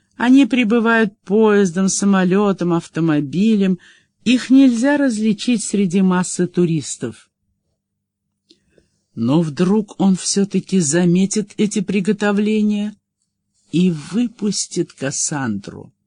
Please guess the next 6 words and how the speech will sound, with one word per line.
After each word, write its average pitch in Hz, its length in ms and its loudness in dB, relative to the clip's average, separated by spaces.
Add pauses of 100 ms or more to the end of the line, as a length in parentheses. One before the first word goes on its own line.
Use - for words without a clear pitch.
(1700)
Мы 277 200 4
сделаем 214 480 2
всё, 175 240 0
чтобы 151 360 -2
избежать 123 520 -6
паники. 120 600 -10